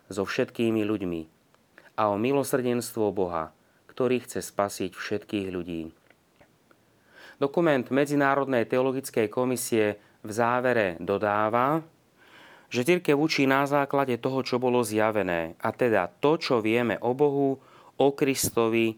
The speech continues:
a o cirkvi, nám dáva dôvod oprávnene dúfať v ich spásu. Hlavnými dôvodmi pre nádej sú medzi inými milosrdná Božia láska k človeku, solidarita s Kristom,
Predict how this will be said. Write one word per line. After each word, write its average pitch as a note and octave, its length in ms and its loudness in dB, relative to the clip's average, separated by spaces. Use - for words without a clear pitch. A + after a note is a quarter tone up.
a A2 180 0
o C#3 140 0
cirkvi, C3+ 640 0
nám A#2+ 240 0
dáva C3+ 460 2
dôvod B2 580 0
oprávnene C3 880 0
dúfať F#2+ 580 -4
v G2+ 180 -6
ich - 60 -16
spásu. F2 640 -4
Hlavnými C#3 480 2
dôvodmi C3+ 560 0
pre G2+ 160 -2
nádej B2 800 0
sú - 160 -4
medzi A2+ 320 0
inými A2 640 0
milosrdná A#2+ 720 0
Božia A2 480 -2
láska G2 560 -4
k - 60 -18
človeku, F#2+ 580 -4
solidarita B2+ 800 0
s - 100 -10
Kristom, F2+ 560 -6